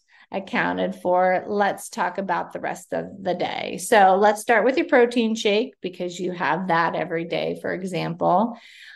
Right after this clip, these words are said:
Um, you're probably gonna need some kind of snack between breakfast and lunch. So you log that next. Maybe you ha-, you're on the run doing, um, errands.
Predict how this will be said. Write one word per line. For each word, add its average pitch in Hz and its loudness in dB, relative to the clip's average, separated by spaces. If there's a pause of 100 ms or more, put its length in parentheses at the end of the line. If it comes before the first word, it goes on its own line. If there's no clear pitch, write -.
(100)
Um, 180 0 (440)
you're - -16
probably 220 4
gonna 240 4
need 240 2
some 240 -2
kind 226 -4
of 247 -2
snack 226 -4
between 254 -2
breakfast 196 -4
and 285 2
lunch. 233 0 (360)
So 185 -2
you 196 -4
log 175 -4
that 226 -2
next. 214 -4
Maybe 190 -4
you 190 -2
ha-, 185 0
you're 180 -2
on 190 -2
the 196 2
run 196 0 (380)
doing, 202 -2 (100)
um, 180 -8 (100)
errands. 214 4